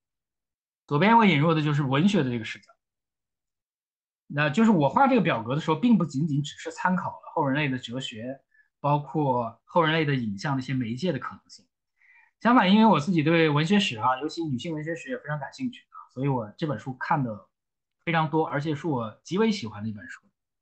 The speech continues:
啊，也很推荐。所以后来我这篇文章的第三个部分就谈了屏幕上的风雨，就是完全就是抄袭这本书的这个标题。所以呢，我们也可以把这个文学的研究也把它纳入到电影之中。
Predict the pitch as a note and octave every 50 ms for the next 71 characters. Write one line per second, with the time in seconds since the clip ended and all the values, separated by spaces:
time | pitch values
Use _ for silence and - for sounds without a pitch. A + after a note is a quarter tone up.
0 | _ _ _ - A#2+ B2+ E3 F#3 D3 A#2+ - D#3 D3 D3 D#3+ - - _ _ _
1 | _ _ _ _ _ _ _ _ - - _ _ _ _ _ _ _ _ _ _
2 | _ - F3 G#3 G#3 F3+ E3+ G3+ G3+ F#3 F3 F3+ E3 D3 D3 E3 F3+ G3 F#3 D#3+
3 | D#3 E3 F3 F3 F3+ F3+ E3 F3 F3+ - G3 G3 G3 F#3 F3 D#3 D3 C#3+ C#3 -
4 | - - - - B2+ B2+ B2+ - - C3 C#3+ F#3 G#3+ F#3+ - D#3+ C#3 B2+ B2+ -
5 | D3 C#3 B2 G#2 - _ _ _ _ - E3 F3 E3+ - D3+ C3+ B2+ A#2 - _
6 | _ _ - B2 C3+ C#3 C#3 C3 B2+ B2 A2 - - - - B2 B2 A#2+ - -
7 | _ - G#2+ G2 - - - _ _ G2+ G2 _ _ _ - E2+ - - - -
8 | - _ _ _ _ _ _ _ _ _ _ _ _ _ _ _ _ _ _ _
9 | _ _ _ _ _ _ _ _ _ - F#3 A3+ G#3+ F3 E3 F3 F3 D#3 D3 D3
10 | E3+ G#3 B3+ B3+ - B3 A#3+ A#3 - E3 C3 A#2+ D#3 D3 C#3 C3 C#3+ F3 B3+ B3+
11 | G3 D#3+ D#3+ C#3 B2+ B2+ B2+ - - - A#2 - - - - - B2+ C#3 C#3+ -
12 | - - - - - - _ _ _ _ _ C#3 B2+ G2+ F2+ F#2 - - _